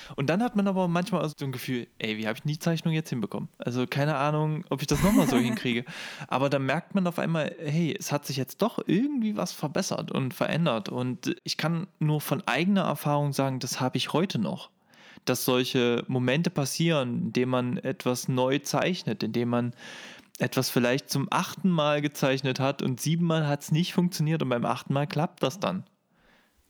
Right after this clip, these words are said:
Speaker 2: Und wenn du in so einer Stufe bist und du hast das Gefühl, ja, oh, es geht nicht voran und ich verändere mich nicht, ich werd nicht besser, ich hab das Gefühl, auf der Stelle zu stehen, was motiviert dich dann? Also,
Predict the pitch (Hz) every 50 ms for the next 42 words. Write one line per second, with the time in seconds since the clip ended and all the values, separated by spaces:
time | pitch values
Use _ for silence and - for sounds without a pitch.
0 | _ _ _ - 220 220 202 208 226 247 254 233 226 214 220 220 233 220 214 220
1 | - - 262 262 269 - 240 214 - 220 262 294 - - - - 202 240 220 220
2 | 220 226 233 - 262 254 - - 233 - - 247 247 247 247 247 226 233 233 233
3 | 240 240 - - - 220 233 - - - 233 - - 247 - - - 226 214 196
4 | 202 226 262 262 254 254 - 214 220 220 - - 226 - - - 240 - 196 214
5 | 240 285 285 262 262 247 - 247 247 247 - 240 - - 185 202 220 - 240 247
6 | - - 214 214 - - 254 233 226 226 - - - 226 - 247 226 226 - 208
7 | 208 - - 208 220 254 262 - - 240 - - 226 226 226 220 196 208 - -
8 | 220 233 240 - 247 196 196 190 202 - 277 277 - - 254 254 277 311 339 -
9 | _ _ _ _ _ _ _ _ _ _ _ _ _ _ _ _ - 214 208 220
10 | 214 202 202